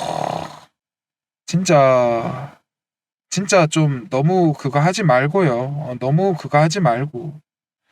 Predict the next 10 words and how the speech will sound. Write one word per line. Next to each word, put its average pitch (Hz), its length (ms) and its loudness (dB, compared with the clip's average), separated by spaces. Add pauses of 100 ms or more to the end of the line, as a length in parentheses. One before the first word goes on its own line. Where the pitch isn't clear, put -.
(260)
조금은 214 440 2
우리도 143 920 2
조금 139 380 -2
멘탈을 165 480 2
잡으면서 160 640 0
가기는 160 520 -2
해야 240 340 4
돼요, 123 320 -4
이런 135 280 -4
것들은. 127 500 -12